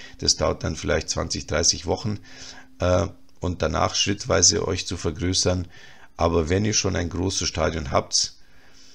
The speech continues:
und ihr wollt einfach, weiß nicht, ein ganz besonderes Stadion, äh, bauen, äh, dann geht's einfach darum, ähm,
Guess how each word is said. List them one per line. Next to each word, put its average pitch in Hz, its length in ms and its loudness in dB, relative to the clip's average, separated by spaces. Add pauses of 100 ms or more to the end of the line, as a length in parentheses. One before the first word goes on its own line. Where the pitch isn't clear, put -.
(300)
und 87 140 -2
ihr 82 140 2
wollt 85 200 4
einfach, 87 400 -2
weiß 80 220 2
nicht, 87 220 -4
ein 78 100 -4
ganz 80 200 -2
besonderes 82 440 0
Stadion, 90 680 0
äh, 80 180 0
bauen, 87 540 0 (500)
äh, 85 320 0
dann 80 260 -2
geht's 80 280 -2
einfach 82 280 -2
darum, 82 540 -2 (420)
ähm, 78 460 -2